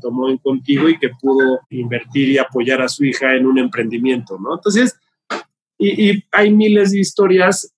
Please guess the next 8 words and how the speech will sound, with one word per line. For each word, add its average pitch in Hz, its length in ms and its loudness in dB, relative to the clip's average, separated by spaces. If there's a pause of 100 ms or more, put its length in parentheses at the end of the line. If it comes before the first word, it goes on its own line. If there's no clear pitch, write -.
pero, 139 720 2 (920)
eh, 120 360 -4 (100)
o 160 100 -2
sea, 170 140 0
hay 180 120 4
otras 135 320 -2 (180)
como 135 220 -2
más 143 320 -2